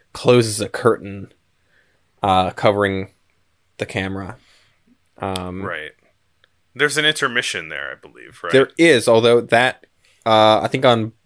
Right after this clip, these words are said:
Speaker 1: both versions of it that I, like, on both, like, released versions, it skips over that, but there's, like, a couple frames where it says intermission.
Speaker 2: Hmm.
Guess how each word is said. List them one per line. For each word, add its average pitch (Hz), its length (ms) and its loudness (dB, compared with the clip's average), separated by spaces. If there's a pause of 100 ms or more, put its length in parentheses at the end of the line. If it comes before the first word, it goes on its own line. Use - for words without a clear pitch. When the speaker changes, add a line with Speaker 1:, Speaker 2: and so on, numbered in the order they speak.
(520)
Speaker 1:
both 156 300 4
versions 127 340 2
of 110 120 4
it - 180 -2
that 104 240 0
I, 101 640 0 (800)
like, 107 240 0
on 110 400 -2 (220)
both, 131 200 6
like, 123 200 4
released 120 420 0
versions, 101 560 -4 (640)
it 110 200 -2
skips - 260 -2
over 120 220 4
that, 139 200 4
but - 120 -10
there's, 117 160 2
like, 113 100 -4
a 104 60 -6
couple 123 260 -2
frames 131 840 -2 (640)
where 120 160 4
it 117 80 0
says 127 200 2
intermission. 131 720 0 (760)
Speaker 2:
Hmm. 113 180 -12